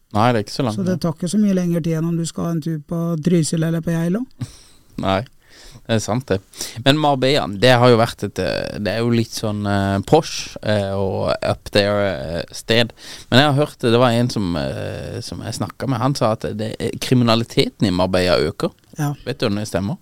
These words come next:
Speaker 2: Kriminaliteten i Marbella har økt veldig.
Speaker 1: Ja.
Speaker 2: Så vi merker nå at det er flere av dem som har bodd i Marbella tidligere, særlig blant svensker faktisk, som nå selger i Marbella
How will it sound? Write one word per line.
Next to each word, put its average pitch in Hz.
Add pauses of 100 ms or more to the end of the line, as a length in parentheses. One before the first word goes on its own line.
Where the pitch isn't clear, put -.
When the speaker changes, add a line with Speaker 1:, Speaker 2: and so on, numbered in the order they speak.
(340)
Speaker 2:
Kriminaliteten 170
i -
Marbella 165
har 160 (200)
økt -
veldig. 170 (300)
Speaker 1:
Ja. 123
Speaker 2:
Så - (220)
vi 160
merker 185
nå 170
at -
det 185
er 151
flere 170
av 220
dem 185
som 180
har 180
bodd 156
i 160
Marbella 156
tidligere, 151 (540)
særlig 175
blant 156
svensker 160
faktisk, 165
som 180
nå 180
selger 151
i 165
Marbella 165